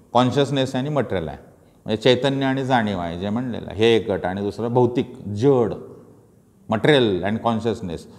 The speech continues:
मार्क्सनं म्हणलं होतं, हेगेल डोक्यावर उभा होता, मी त्याला सरळ केलं, म्हणजे नेमकं काय झालेलं आहे? "I am a left Hegelian" जेव्हा असं म्हणतो, त्याचा अर्थ काय प्रकारचा आहे?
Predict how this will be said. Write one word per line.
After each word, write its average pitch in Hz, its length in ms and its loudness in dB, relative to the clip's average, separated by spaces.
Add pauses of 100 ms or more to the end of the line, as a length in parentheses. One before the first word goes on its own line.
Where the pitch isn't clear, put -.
(120)
मार्क्सनं 120 380 4
म्हणलं 143 260 -2
होतं, 117 120 -2
हेगेल 110 300 2
डोक्यावर 110 340 0 (240)
उभा 107 220 0
होता, 101 180 0
मी 101 100 -4
त्याला 101 180 -4
सरळ 98 260 -4
केलं, 85 220 -6
म्हणजे 139 240 -2
नेमकं 123 300 -4
काय 92 220 -6
झालेलं 85 340 -10
आहे? 80 100 -12 (440)
"I 107 100 6
am 117 60 4
a 117 60 6
left 120 240 4
Hegelian" 104 360 0
जेव्हा 101 180 -2
असं 98 160 -6
म्हणतो, 90 280 -8
त्याचा 107 320 2
अर्थ 107 160 2
काय 101 220 2
प्रकारचा 85 500 -6
आहे? 80 80 -16